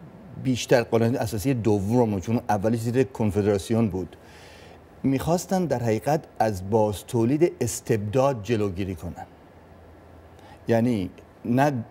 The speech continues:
دولت مرکزی و فدرال نتونه باز تولید استبدادی رو که انگلیس یا پارلمان یا شاه انگلیس بر اینا اعمال می‌کرده اعمال کنه.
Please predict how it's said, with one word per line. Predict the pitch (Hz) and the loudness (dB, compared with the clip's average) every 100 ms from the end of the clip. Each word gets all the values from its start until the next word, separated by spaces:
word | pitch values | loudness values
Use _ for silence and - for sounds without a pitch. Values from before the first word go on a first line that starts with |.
| - | 0
دولت | 117 113 104 | 2 4 2
مرکزی | 107 107 95 104 101 | 2 2 2 0 2
و | 104 | 0
فدرال | - 113 113 139 139 135 143 | 2 0 2 2 0 0 0
نتونه | 151 127 107 | 0 -2 0
باز | 98 107 101 | 2 0 0
تولید | 117 107 104 101 | -2 0 2 0
استبدادی | - 127 95 110 101 | -2 -4 0 0 0
رو | 104 | -2
که | 104 110 104 - - - - | -2 0 0 -2 -16 -8 0
انگلیس | 117 107 110 113 110 - | 2 4 2 2 0 0
یا | 113 | -2
پارلمان | - 113 110 107 110 110 | 2 2 2 2 0 0
یا | 110 107 107 | 0 2 0
شاه | - 120 117 107 107 - - | 0 0 2 2 -2 -4 -4
انگلیس | 110 107 110 110 - - - - - - | -2 0 2 0 -4 -14 -20 -16 -12 -4
بر | 113 | -2
اینا | 110 113 110 107 | 0 0 0 0
اعمال | 120 110 107 104 | 0 2 2 2
می‌کرده | 107 92 104 95 104 | 0 0 0 0 0
اعمال | 101 98 90 | -2 -2 -6
کنه. | - 87 | -6 -8